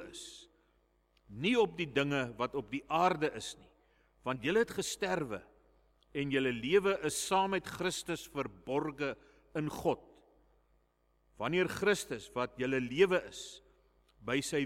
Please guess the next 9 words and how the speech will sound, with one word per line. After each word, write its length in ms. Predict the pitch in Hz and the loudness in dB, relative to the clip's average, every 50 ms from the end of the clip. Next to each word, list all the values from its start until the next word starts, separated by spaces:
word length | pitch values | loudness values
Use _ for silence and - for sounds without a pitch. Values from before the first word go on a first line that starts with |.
| 117 104 | 0 0
wederkoms 600 | 123 165 190 180 190 170 - - 180 165 147 - | 2 2 2 2 0 -2 -2 -4 -4 -4 -4 -8
verskyn, 540 | - 156 147 - - - - 139 113 104 95 - _ _ _ _ _ _ _ _ _ _ _ | -10 -10 -10 -10 -10 -8 -6 -6 -6 -8 -12 -18 _ _ _ _ _ _ _ _ _ _ _
sal 300 | - - - 160 156 151 | -10 -4 0 2 4 4
julle 180 | 170 175 185 | 6 6 6
ook 240 | 202 226 226 196 - | 6 6 4 2 2
saam 320 | - - - 190 202 220 226 | -2 2 6 6 6 6 4
met 140 | 214 - 160 | 0 0 -2
hom 80 | 143 131 - | -4 -4 -6
verskyn 500 | - 120 - - - - 117 92 90 | -10 -14 -14 -12 -10 -10 -10 -10 -10